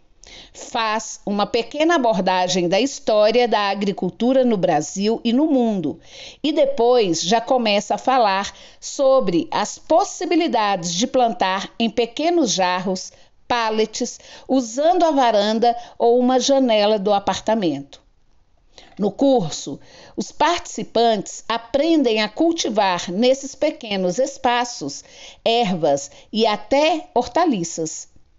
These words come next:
E aí, para implantar a sua horta, a gente aborda algumas técnicas, como a do minhocário e a composteira,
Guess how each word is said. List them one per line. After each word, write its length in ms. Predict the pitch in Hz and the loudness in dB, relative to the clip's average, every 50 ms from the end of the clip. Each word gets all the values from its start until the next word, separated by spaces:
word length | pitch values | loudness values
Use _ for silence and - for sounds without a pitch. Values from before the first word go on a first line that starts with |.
| _ _ _ - - - - _ - | _ _ _ -20 -20 -20 -10 _ -2
E 140 | 226 220 | 0 2
aí, 580 | 196 170 170 190 226 247 247 233 185 - - - - - - - _ | 2 2 2 2 2 2 2 0 0 -2 -4 -8 -16 -20 -20 -8 _
para 300 | - 233 233 233 233 254 | -2 0 2 2 2 2
implantar 760 | 277 339 381 - 349 320 302 294 285 - 226 214 208 202 185 | 2 2 0 0 0 2 2 0 0 0 0 0 0 0 0
a 80 | 175 | 0
sua 320 | 175 - - 277 277 233 190 | -2 -2 -2 0 0 2 2
horta, 580 | 190 202 214 233 226 - - - 170 135 - - - - - - | 2 2 2 2 0 -2 -2 -2 0 0 0 -4 -10 -20 -12 -6
a 140 | - 220 | -6 -4
gente 360 | 220 208 269 269 269 269 - 302 | -2 -2 0 -2 0 0 0 0
aborda 680 | 294 240 214 233 240 254 247 214 214 185 190 - - - | 0 0 0 0 2 2 2 0 0 0 0 0 0 0
algumas 540 | 220 233 233 240 294 311 349 349 349 - | 0 0 0 0 0 0 0 0 -2 -6
técnicas, 800 | - - 285 262 254 262 - 226 185 - - 139 127 247 - - - - - - - _ _ | -6 -2 -2 -2 -2 -2 -4 -4 -6 -2 -2 -2 -2 -2 -6 -14 -20 -20 -20 -20 -20 _ _
como 580 | - 240 233 240 247 247 247 269 285 285 285 - - - | 0 2 4 4 4 4 4 2 2 0 -2 -8 -10 -6
a 100 | - 208 | -6 -4
do 220 | 185 180 220 208 214 | -2 0 0 0 2
minhocário 1000 | 226 254 302 370 392 392 415 427 415 - 262 226 214 220 220 220 240 254 262 254 - - - - | 2 2 2 2 2 2 0 0 0 -4 -2 -2 0 0 -2 0 0 0 0 -2 -6 -14 -18 -4
e 140 | - 233 240 | -2 0 0
a 100 | 233 220 | 0 0
composteira, 1120 | 226 - - 302 320 330 330 330 349 349 - - - 240 214 202 202 190 160 156 127 - | -2 0 0 0 0 2 2 0 0 0 -2 -4 -2 0 0 2 2 2 0 0 0 -2